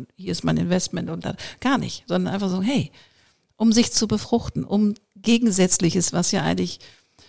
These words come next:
von der Natur der Sache ja, die sind ja irgendwann auch mal gestartet mit einer Idee, als sie noch keine Konzerne waren. Aber die Visionäre gibt's ja wahrscheinlich alle nicht mehr.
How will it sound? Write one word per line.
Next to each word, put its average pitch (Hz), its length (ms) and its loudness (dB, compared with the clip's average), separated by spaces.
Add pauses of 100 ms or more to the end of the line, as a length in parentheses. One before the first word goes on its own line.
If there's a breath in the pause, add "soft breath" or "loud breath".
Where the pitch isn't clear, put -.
(360 soft breath)
von 190 280 0
der 175 140 4
Natur 180 340 2
der 180 140 4
Sache 196 280 2
ja, 175 380 0 (180)
die 190 80 -18
sind 190 140 -16
ja 185 120 -4
irgendwann 196 260 2
auch - 140 0
mal 190 100 6
gestartet 151 640 4
mit 139 160 -2
einer 156 100 0
Idee, 175 480 4 (280)
als 165 120 -8
sie 170 100 2
noch 156 160 4
keine 180 280 4
Konzerne 170 560 2
waren. 214 300 2 (720)
Aber 165 140 8
die 175 120 4
Visionäre 170 460 6
gibt's 160 140 2
ja 165 100 6
wahrscheinlich 180 400 4
alle 185 160 6
nicht 180 140 6
mehr. 202 200 6